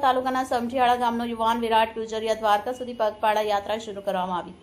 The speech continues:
સમઢિયાળા ગામનો આ યુવાન હંમેશા સેવા કાર્યમાં આગળ હોય છે. થોડા દિવસ પહેલા ગુજરાતી લાલો મૂવી રિલીઝ થયું હતું. આ મૂવીમાં શ્રુત ગોસ્વામી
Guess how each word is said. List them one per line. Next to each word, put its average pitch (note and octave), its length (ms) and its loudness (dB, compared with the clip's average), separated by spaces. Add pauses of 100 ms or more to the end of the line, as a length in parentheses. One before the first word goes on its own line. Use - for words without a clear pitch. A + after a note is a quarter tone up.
(440)
સમઢિયાળા B3+ 520 6
ગામનો A#3+ 300 2
આ - 80 4
યુવાન A3 320 0
હંમેશા A3 420 -6
સેવા G3+ 240 -2
કાર્યમાં G3+ 400 0
આગળ F#3+ 220 0
હોય G3 160 0
છે. A#3+ 120 -10
થોડા G#3+ 220 -2
દિવસ G3 260 -6
પહેલા G#3 300 0
ગુજરાતી G#3 460 -4
લાલો G3+ 280 0
મૂવી G#3 240 -6
રિલીઝ G3 320 -4
થયું F#3+ 240 -2
હતું. F#3 240 -6 (400)
આ A#3+ 120 2 (100)
મૂવીમાં A#3+ 600 0
શ્રુત B3 320 -4 (120)
ગોસ્વામી A3+ 600 -2